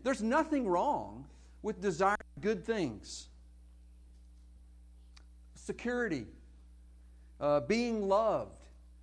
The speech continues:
having a good reputation, family, food, adventure, uh, beauty. All, God made all of that.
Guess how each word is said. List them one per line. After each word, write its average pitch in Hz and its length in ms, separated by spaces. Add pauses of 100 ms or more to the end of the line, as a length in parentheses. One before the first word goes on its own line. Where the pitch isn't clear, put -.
(100)
having 220 260
a 202 80
good 185 240
reputation, 202 920 (800)
family, 190 480
food, 170 720
adventure, 135 720 (880)
uh, 113 40 (400)
beauty. 175 500 (100)
All, 214 140
God 294 300
made 330 160
all 381 220
of 349 60
that. 180 300